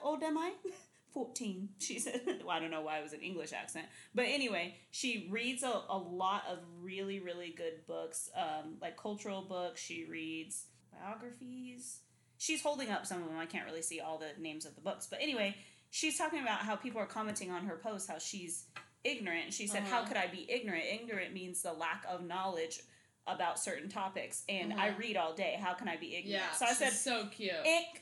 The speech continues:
Speaker 1: "Excuse me?"
Speaker 2: Yeah.
Speaker 1: Mama said, "You not gonna play me today."
Speaker 2: I
Speaker 1: And I'ma show you
Speaker 2: love,
Speaker 1: why.
Speaker 2: I love that so much. And I love how, like,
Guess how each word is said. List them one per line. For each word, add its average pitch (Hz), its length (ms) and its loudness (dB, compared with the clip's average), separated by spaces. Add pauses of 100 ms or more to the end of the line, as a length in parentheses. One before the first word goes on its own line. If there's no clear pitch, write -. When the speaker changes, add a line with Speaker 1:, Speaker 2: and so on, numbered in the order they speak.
(140)
Speaker 1:
"Excuse 508 840 10
me?" 247 460 6 (340)
Speaker 2:
Yeah. 185 260 0
Speaker 1:
Mama 294 220 10
said, 294 180 8
"You 294 140 8
not 311 180 8
gonna 269 160 6
play 330 220 10
me 311 200 2
today." 208 640 2 (240)
Speaker 2:
I 247 200 2
Speaker 1:
And 269 180 8
I'ma 226 220 8
show 226 200 6
you 220 140 4
Speaker 2:
love, 240 80 2
Speaker 1:
why. - 300 2 (300)
Speaker 2:
I 208 180 2
love 180 280 0
that - 240 -6
so 208 160 -6
much. 185 240 -6
And 202 100 -4
I 190 100 -2
love 185 340 -6
how, 202 220 -4
like, 175 240 -4